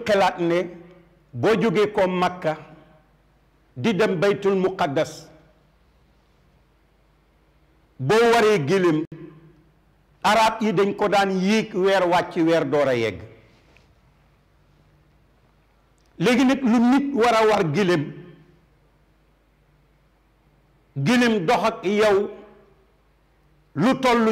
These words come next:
ci weer nga door a àgg, walla nga dox ñaari weer door a àgg, su la nit ne dem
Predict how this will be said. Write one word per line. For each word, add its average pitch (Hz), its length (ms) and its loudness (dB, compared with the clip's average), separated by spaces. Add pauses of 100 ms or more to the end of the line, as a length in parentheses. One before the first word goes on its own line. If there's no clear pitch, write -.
ci 226 100 -4
weer 220 380 2
nga 208 120 0
door 196 240 2
a 196 80 2 (140)
àgg, 160 280 -2 (1000)
walla 233 380 4
nga 233 140 2
dox 208 260 0
ñaari 233 460 2
weer 220 260 4 (100)
door 220 220 2
a 214 140 2 (120)
àgg, 165 260 0 (1120)
su - 180 -2
la 254 160 4
nit 254 320 2
ne 226 240 0
dem 226 180 0